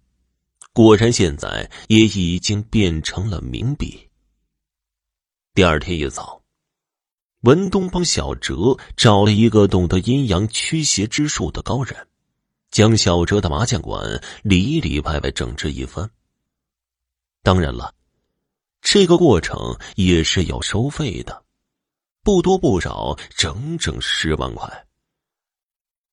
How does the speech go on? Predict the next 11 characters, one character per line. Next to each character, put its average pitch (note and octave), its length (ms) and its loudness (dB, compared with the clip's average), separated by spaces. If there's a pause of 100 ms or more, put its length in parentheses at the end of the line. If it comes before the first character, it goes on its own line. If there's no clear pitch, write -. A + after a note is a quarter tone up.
(380)
完 A#2 240 4
事 A#2+ 160 2
之 A2 160 2
后， A1 420 -8 (220)
高 A2+ 260 6
人 G#2 240 0
还 F#2 200 0
警 A1+ 360 -8
告 G#2 220 -2
小 A1+ 240 -6
哲， - 400 -8